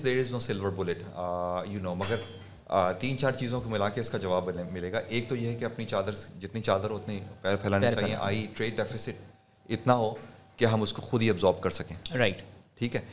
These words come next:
Speaker 1: एक तो ये बात हो गई। दूसरी जो है वो, अ, अ, ये बात हो गई कि, you know, अगर फ़र्ज़ करें कि, you know,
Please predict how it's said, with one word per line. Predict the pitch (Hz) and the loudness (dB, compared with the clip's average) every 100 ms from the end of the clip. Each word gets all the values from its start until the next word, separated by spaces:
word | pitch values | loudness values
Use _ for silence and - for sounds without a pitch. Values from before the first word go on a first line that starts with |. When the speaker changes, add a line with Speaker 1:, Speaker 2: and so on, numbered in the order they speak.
| - - | -10 2
Speaker 1:
एक | 110 110 | 2 4
तो | |
ये | 104 98 | 4 6
बात | 98 92 | 4 0
हो | 90 | -4
गई। | 85 87 - - - - | -8 -12 -14 -14 -14 -6
दूसरी | 113 120 170 | -4 -2 -2
जो | 156 | 0
है | 139 143 | 4 4
वो, | 139 139 135 | 4 4 2
अ, | - | 2
अ, | 98 101 98 95 98 98 92 92 92 92 - | 4 4 4 2 -2 -4 -2 0 0 -2 0
ये | 104 | 4
बात | 113 113 | 8 6
हो | 117 | 6
गई | 113 131 | -2 -4
कि, | - 120 - - - - - - - | -4 -6 -8 -16 -20 -20 -20 -10 0
you | 107 | 2
know, | 117 117 - - - - | 4 0 -6 -16 -4 0
अगर | 113 160 | 2 2
फ़र्ज़ | 156 139 | 2 0
करें | 147 147 | 0 -2
कि, | 151 - - 104 | -4 -8 -10 -8
you | 113 | -6
know, | 110 | -4